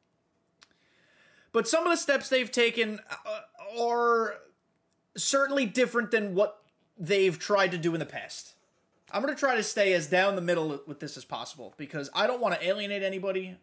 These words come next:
I don't wanna try to speak like I am holier than thou, and that because I can acquire these things, I have this opinion versus this opinion. Like, it, we're gonna try to be fair and neutral here.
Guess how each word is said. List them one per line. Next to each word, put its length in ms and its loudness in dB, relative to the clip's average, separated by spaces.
I 100 2
don't 180 0
wanna 200 0
try 220 0
to 60 -4
speak 380 -8
like 300 -6
I 220 -4
am 480 -6
holier 500 -2
than 220 -6
thou, 440 0
and 120 -8
that 160 -4
because 320 -6
I 140 -2
can 160 -8
acquire 480 -4
these 260 -6
things, 600 -10
I 140 -4
have 200 -6
this 180 -6
opinion 360 -6
versus 180 -8
this 160 -10
opinion. 380 -8
Like, 160 -12
it, 240 -16
we're 160 -4
gonna 120 -2
try 280 2
to 40 0
be 120 -2
fair 420 0
and 140 -2
neutral 320 -8
here. 260 -16